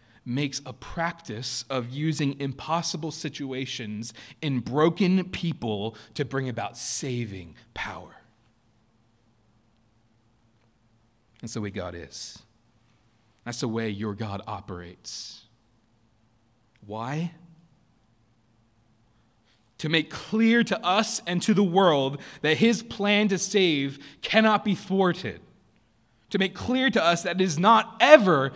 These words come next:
our power or our ingen-, ingenuity that can save us, but only and always his power and his grace alone. This is good news, Christian.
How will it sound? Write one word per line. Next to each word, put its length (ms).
our 220
power 680
or 140
our 160
ingen-, 500
ingenuity 800
that 100
can 140
save 400
us, 160
but 260
only 360
and 160
always 420
his 240
power 500
and 120
his 300
grace 420
alone. 640
This 460
is 260
good 640
news, 500
Christian. 520